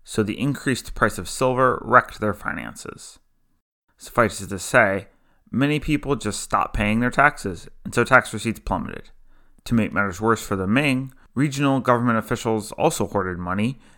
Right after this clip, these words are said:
instead of spending it or passing it along to Beijing, thus removing even more silver from the economy and denying the central government the revenue it needed to stay afloat and pay its soldiers.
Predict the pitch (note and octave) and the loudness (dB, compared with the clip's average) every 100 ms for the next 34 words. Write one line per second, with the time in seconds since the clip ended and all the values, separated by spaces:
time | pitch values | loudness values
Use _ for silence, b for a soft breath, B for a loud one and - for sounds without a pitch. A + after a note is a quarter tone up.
0 | b G#2 - B2 A2 - - B2+ C3+ C#3 | b -2 4 4 4 0 4 6 4 2
1 | C#3 - B2 C3 B2 A2 G#2+ A2+ A2 G#2 | -2 0 2 4 6 6 4 0 0 2
2 | G#2 G#2+ G2+ F2+ G2+ G2 F#2+ G1+ - b | 2 2 -2 -2 0 0 -4 -8 -12 b
3 | b b b - C3 B2+ - A#2 A2+ A2 | b b b 0 4 4 4 2 4 2
4 | G#2+ G2+ F#2+ G2 G#2 D3+ D3 - C3 C3 | 0 -4 -4 -2 2 2 2 0 -2 -2
5 | - G2+ F#2+ F2+ E2 - B2+ B2+ B2+ A#2+ | -2 -4 -4 -6 -10 0 2 4 2 0
6 | - b b - F#2 G2+ A#2+ B2 A#2+ A2 | -6 b b -6 -2 2 4 4 0 -2
7 | A2+ G2+ G2 A2 G#2+ A2 A2 G2 - G2 | -4 -2 0 2 2 2 0 -2 -6 -4
8 | F#2+ A2 G#2+ G#2 G#2 F#2 F2 A2+ G#2+ F#2 | 2 4 6 4 2 0 0 0 -2 -6
9 | - G#2+ F#2+ - B2+ A#2+ A2 - G#2 G2+ | -8 -6 -6 -2 4 4 4 -2 -8 -2
10 | G#2+ G2+ - - E2+ C2 - - - | 0 0 -2 -4 -4 -6 -12 -18 -20